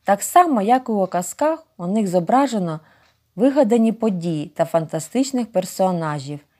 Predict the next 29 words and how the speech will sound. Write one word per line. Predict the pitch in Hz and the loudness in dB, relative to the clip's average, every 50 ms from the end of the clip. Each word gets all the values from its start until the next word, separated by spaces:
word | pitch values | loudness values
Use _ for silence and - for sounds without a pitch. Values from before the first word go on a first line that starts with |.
| _ | _
Є | 233 277 339 | -4 -4 -2
певні | 330 - 240 240 226 208 185 | 0 2 2 2 4 2 0
повчання | 160 - 156 156 - - - - 190 214 233 226 208 196 190 190 _ | 0 -4 -6 -6 -8 -10 -2 0 2 2 2 0 -2 -4 -4 -8 _
щодо | - - 175 160 170 156 | -10 -8 -2 0 0 0
законів | 147 160 156 160 - 208 233 226 214 190 156 | 0 -2 -6 -6 -4 -2 -2 0 0 -2 -4
буття. | 147 170 160 165 - - 156 143 143 143 156 _ _ _ - - - - _ _ - | -4 -6 -8 -8 -4 -2 -2 -2 -2 -2 -8 _ _ _ -20 -20 -20 -20 _ _ -10
І | - 185 | -8 -8
це | 160 - - 302 330 | -6 0 2 2 4
зрозуміло, | 262 262 254 269 233 214 247 240 233 226 214 185 160 151 147 - - | 4 6 6 4 6 6 4 4 4 2 2 2 0 0 -2 -4 -2
адже | - 170 156 147 165 180 | -4 -4 -4 -4 -6 -6
казка, | - - 262 302 330 330 - - 170 165 | -2 0 0 2 0 0 -2 0 0 0
на | 165 180 180 | 2 2 0
думку | 180 226 226 208 185 - 196 | 2 2 2 0 0 -2 -4
більшості | 180 180 220 220 180 - - 170 160 - - - 165 | -2 0 0 0 0 -2 -6 -8 -8 -8 -10 -12 -12
вчених, | - - - 196 180 165 151 143 151 - _ _ _ _ _ _ _ _ - | -8 -4 0 0 0 0 0 -4 -8 -10 _ _ _ _ _ _ _ _ -4
виокремлювалась | 165 170 170 165 165 - 185 233 277 294 277 247 214 180 180 165 165 170 151 | 2 4 4 4 4 2 4 6 6 6 6 4 2 2 2 2 2 0 0
з | 151 | 0
міфу | 180 196 202 190 175 - - 160 151 - _ - | 0 0 0 0 -2 -4 -6 -12 -12 -14 _ -16
і | - | -16
чимало | 165 - - 180 165 185 214 240 247 240 | -12 -8 -6 -6 -2 0 0 2 2 0
від | 214 202 214 175 | 0 -2 -4 -2
нього | 180 196 208 190 185 - - | -2 -2 -2 -2 -4 -6 -12
успадкувала. | - - _ - 165 - - - 185 165 170 165 151 139 139 151 156 160 _ - - - - - | -14 -14 _ -10 -12 -10 -10 -10 -4 2 2 4 4 2 0 -4 -8 -10 _ -20 -20 -20 -10 -2
Однак, | - 156 156 156 165 208 196 180 - | -2 -2 0 2 4 4 4 4 2
незважаючи | 165 165 165 160 165 185 185 175 208 202 190 175 165 - - 165 | -2 -4 -4 0 0 0 2 4 4 4 4 2 0 -4 -8 -6
на | 175 170 | -6 -6
певну | 165 - 196 190 180 170 160 | -2 -2 -2 -2 -2 -4 -6
спорідненість, | - - - 175 180 202 202 165 165 165 160 156 156 156 - - | -8 -8 -6 -4 -2 -2 -2 -2 -4 -6 -6 -8 -10 -10 -8 -4
міф | 190 240 320 320 | -2 -2 -2 -2